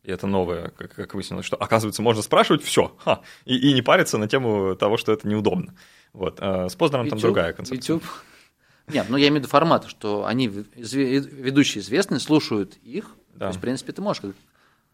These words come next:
Speaker 2: ну, это уже, получается, ты журналист, а вот мне это не очень как бы близко, поэтому я люблю сам поболтать <laughs> тоже.
Speaker 1: А, ну, д-, ну да, Дудь — это, конечно, не особо там,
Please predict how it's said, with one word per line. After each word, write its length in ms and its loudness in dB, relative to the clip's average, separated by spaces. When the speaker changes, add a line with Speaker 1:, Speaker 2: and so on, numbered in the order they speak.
Speaker 2:
ну, 80 0
это 120 2
уже, 120 4
получается, 300 2
ты 40 4
журналист, 540 4
а 120 2
вот 220 0
мне 360 -8
это 120 -10
не 80 -8
очень 220 -14
как 120 -20
бы 100 -10
близко, 460 -8
поэтому 400 -6
я 260 -8
люблю 260 -10
сам 160 -8
поболтать 420 -12
<laughs> 120 -6
тоже. 160 0
Speaker 1:
А, 600 2
ну, 300 -2
д-, 300 -8
ну 100 0
да, 120 6
Дудь — 240 -2
это, 140 -4
конечно, 240 -6
не 60 -4
особо 260 -2
там, 340 -10